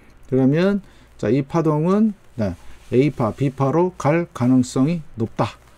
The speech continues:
그래서 좀 더 갈 수 있는 확률도 있고, 여기서 마무리되고 내려올 확률도 있다. 아, 이건 전적으로 제 개인적인 생각이고요.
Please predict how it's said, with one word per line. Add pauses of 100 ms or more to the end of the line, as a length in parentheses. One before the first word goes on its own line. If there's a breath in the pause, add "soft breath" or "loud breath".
(380 soft breath)
그래서
좀
더
갈
수
있는
확률도
있고,
여기서
마무리되고
내려올
확률도
있다. (680 soft breath)
아,
이건
전적으로
제
개인적인
생각이고요.